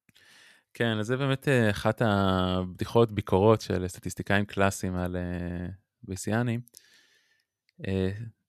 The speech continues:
סטטיסטיקאי קלאסי רואה סוס, אומר, "ראיתי סוס." סטטיסטיקאי בייסיאני מצפה לראות חמור, רואה סוס, אומר, "אה, ראיתי פרד."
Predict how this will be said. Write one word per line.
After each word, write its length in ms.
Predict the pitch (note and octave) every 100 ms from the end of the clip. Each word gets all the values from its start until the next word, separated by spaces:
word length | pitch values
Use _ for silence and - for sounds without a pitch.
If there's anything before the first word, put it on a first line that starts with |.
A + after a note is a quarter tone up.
| _ _
סטטיסטיקאי 720 | - - - G2+ A2 - A#2+
קלאסי 600 | B2 A2 A2 - F#2+ F2 _ _ _ _ _ _ _ _ _
רואה 680 | F#2+ F#2 F#2+ G2+ G#2 G2+ F#2 F2+ _ _ _ _ -
סוס, 560 | - B2 D3+ - - - _ _ _ _ _ _ _
אומר, 260 | F#2 G2 G2 - -
"ראיתי 200 | B2+ C#3+
סוס." 400 | C#3 D3 G#2 - - _ _ _ _ _ _ _ -
סטטיסטיקאי 1040 | - - G2 - F2+ - G#2 A2 A2+ A2
בייסיאני 640 | G2 F#2 - G2+ A2+ G2 F#2
מצפה 420 | G2 F#2 F#2+ -
לראות 260 | G#2+ G2+ G2
חמור, 500 | - F#2 G#2+ D3 E3 - _ _ _ _ _
רואה 280 | - F2+ G2+
סוס, 480 | G#2+ B2+ D#3+ - - - _
אומר, 200 | G2 A#2 A#2+ _ _
"אה, 100 | D3+ D#3+ -
ראיתי 220 | B2 C#3
פרד." 380 | - D3 A#2